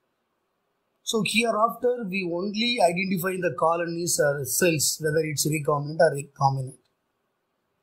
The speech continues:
uh, whether it's recombinant or, uh, re-, non-recombinant. But here, uh, these two techniques are involved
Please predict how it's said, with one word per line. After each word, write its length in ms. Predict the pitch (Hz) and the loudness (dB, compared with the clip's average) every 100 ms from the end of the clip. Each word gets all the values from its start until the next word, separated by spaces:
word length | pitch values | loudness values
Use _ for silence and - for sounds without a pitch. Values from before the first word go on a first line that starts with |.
| - - _ _ _ | -20 -20 _ _ _
uh, 420 | 156 135 131 135 131 | -2 0 -2 -4 -4
whether 200 | 143 170 | 0 2
it's 340 | 254 - - _ _ | 4 0 -4 _ _
recombinant 640 | 156 170 175 170 170 247 - | 2 4 2 2 -2 -2 4
or, 240 | 156 208 - _ _ _ _ _ _ _ - _ _ _ _ _ | 6 6 2 _ _ _ _ _ _ _ -20 _ _ _ _ _
uh, 440 | 160 143 135 135 127 | 6 6 4 0 0
re-, 180 | 147 - | -2 4
non-recombinant. 800 | 160 185 156 139 139 123 127 - _ _ _ _ - | 6 6 2 2 0 0 -8 -16 _ _ _ _ 2
But 160 | 202 - | 2 2
here, 500 | - 226 160 226 - _ _ _ _ _ _ _ _ _ _ _ _ _ _ _ _ _ _ _ _ _ _ 180 | 0 4 6 4 0 _ _ _ _ _ _ _ _ _ _ _ _ _ _ _ _ _ _ _ _ _ _ -4
uh, 360 | 175 170 170 151 | -2 -2 -8 -4
these 260 | 196 254 - | 0 0 2
two 240 | 262 277 | 2 2
techniques 460 | 202 190 220 226 - | -2 -2 -2 2 2
are 160 | 196 190 | 2 -2
involved 640 | 170 180 185 151 202 | -4 2 4 6 2